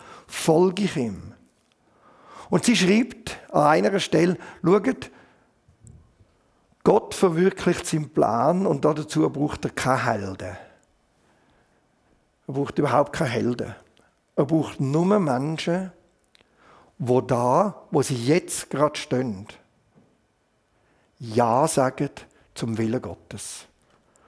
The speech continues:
Und das tun, wo die Situation und wo Gott verlangt.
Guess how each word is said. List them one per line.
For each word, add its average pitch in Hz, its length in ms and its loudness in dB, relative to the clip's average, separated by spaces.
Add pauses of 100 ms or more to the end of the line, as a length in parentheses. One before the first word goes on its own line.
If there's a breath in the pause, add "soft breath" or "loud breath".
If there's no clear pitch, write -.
(300 soft breath)
Und 123 280 -2
das 147 480 0
tun, 139 400 -2 (1300)
wo 127 100 0
die - 120 -8
Situation 123 880 -4
und 135 240 -6
wo 120 100 2
Gott 113 320 -10
verlangt. 87 460 -8